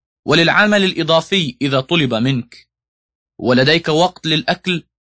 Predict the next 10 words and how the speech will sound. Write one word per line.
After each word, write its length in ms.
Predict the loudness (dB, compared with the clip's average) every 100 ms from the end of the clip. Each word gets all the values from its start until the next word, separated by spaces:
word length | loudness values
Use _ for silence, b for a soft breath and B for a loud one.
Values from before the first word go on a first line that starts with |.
| _ _ _ -6
ولديك 520 | 0 2 2 0 0
وقت 400 | 0 0 -2 -6
للنوم، 680 | -2 0 2 2 0 -2 -10 _ _ _ _ -2
ولديك 460 | 0 2 2 2
وقت 380 | 2 2 0 -2
للفسحة، 800 | -4 -4 -2 -4 -4 -4 -4 -6 _ _ _ _ _ -4
ولديك 460 | 0 2 2 2 2
وقت 380 | 2 0 -2
لأمور 520 | -4 0 2 2 0 -2
كثيرة. 600 | -6 -8 -8 -6 -8